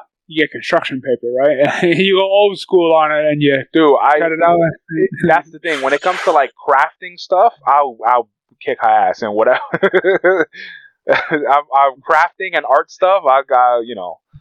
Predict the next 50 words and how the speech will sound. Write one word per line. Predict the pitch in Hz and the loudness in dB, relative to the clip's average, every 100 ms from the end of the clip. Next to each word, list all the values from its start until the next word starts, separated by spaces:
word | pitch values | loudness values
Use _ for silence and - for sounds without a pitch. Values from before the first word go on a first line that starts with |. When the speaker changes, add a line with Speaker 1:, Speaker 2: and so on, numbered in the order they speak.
| - | -2
Speaker 1:
Call | 165 165 | 0 2
me | 160 | 2
to | 156 | 0
fire | - 160 160 | 0 2 2
up | 156 | 0
all | 165 165 | 0 -2
the | 165 | 0
machines | 160 180 185 185 170 | -2 0 0 -2 0
and | 151 | 0
we'll | 147 | 0
<laughs> | |
get, | - - | -4 0
get | 180 - | -2 -2
Speaker 2:
Yo, | 123 | 0
Speaker 1:
the | 139 | 2
Speaker 2:
I | 131 | 4
got | 147 | 4
Speaker 1:
farm | 160 165 | 0 0
Speaker 2:
too | |
Speaker 1:
running | 180 180 | -2 0
Speaker 2:
many | 175 | 0
Speaker 1:
again. | 139 | 0
Speaker 2:
resources | 180 - 180 185 185 190 196 | -2 2 0 0 -4 -10 -4
and | 139 135 | -2 -2
too | - 156 | -2 -6
many | 160 156 | -4 -4
skills | 131 - 143 117 104 | -6 0 2 2 0
when | 117 | -2
it | 120 | -2
comes | 131 127 | -2 -4
to | - | -2
art. | 104 113 95 - _ _ _ _ _ _ _ _ _ _ _ _ _ _ _ _ _ _ | 0 0 -2 -10 _ _ _ _ _ _ _ _ _ _ _ _ _ _ _ _ _ _
But | 131 147 - _ _ - | 0 0 -2 _ _ -2
yeah, | 156 | 0
I, | 127 131 147 147 | 2 2 2 0
I, | 127 147 143 143 | -2 -2 -2 0
I | 143 | 0
was | 156 | -2
just | 170 170 | -8 -6
seeing | 175 156 | -4 -4
so | - 151 147 | -2 -2 0
much | 151 - _ | -2 -4 _
pressure | - 135 - 110 101 98 - _ _ _ _ _ _ - | -2 -2 -2 -12 -12 -14 -18 _ _ _ _ _ _ -4
on, | 131 127 127 120 | 0 2 2 -2
on | 120 135 127 120 | -2 -2 -4 -2
guys | 135 143 147 147 135 | 0 2 0 -2 -6
and, | 139 123 123 | -6 -6 -4
and | 127 135 | -4 -2
all | 123 156 156 135 | 0 0 0 -6
week | 160 143 | -16 -16